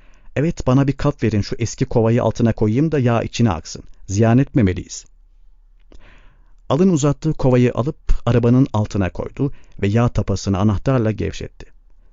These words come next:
Tapayı parmaklarıyla çıkartırken simsiyah yağ kolundan aşağı kovanın içine akmaya başladı. Kova yarı yarıya dolana dek Al aileyi kamyona yerleştirmişti. Tom yüzü gözü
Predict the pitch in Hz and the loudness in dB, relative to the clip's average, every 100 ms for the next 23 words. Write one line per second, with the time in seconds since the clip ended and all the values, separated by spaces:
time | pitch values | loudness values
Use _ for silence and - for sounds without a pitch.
0 | - 87 104 135 110 117 113 131 135 104 | -6 -2 0 0 2 4 2 2 2 0
1 | - - 95 - - 110 147 - 196 160 | -2 -8 -8 -12 -4 0 0 0 -2 -2
2 | - 92 87 95 143 - 110 120 135 92 | -2 -4 -2 -4 -4 -2 2 2 2 -2
3 | - 85 - - - 110 123 131 - - | -6 -10 -12 -14 -2 2 4 2 0 2
4 | 139 120 - 113 90 90 - - - - | 2 2 0 0 0 -4 -8 -12 -14 -20
5 | - - - - - - - _ _ - | -20 -20 -20 -20 -20 -20 -20 _ _ -8
6 | - 120 180 135 110 143 165 98 92 87 | 0 2 2 0 0 2 2 2 0 -2
7 | 90 98 143 147 - - - 104 135 - | -2 2 2 2 -4 -12 -6 -2 -2 -4
8 | - - 101 104 98 131 - 123 127 139 | -12 -4 -2 0 0 -2 2 2 4 4
9 | 131 120 123 - 143 131 - - - - | 2 0 -4 -4 -4 -4 -8 -16 -20 -20
10 | - - - - - 135 170 156 110 143 | -20 -20 -20 -20 -4 0 2 2 2 2
11 | 139 110 | 2 0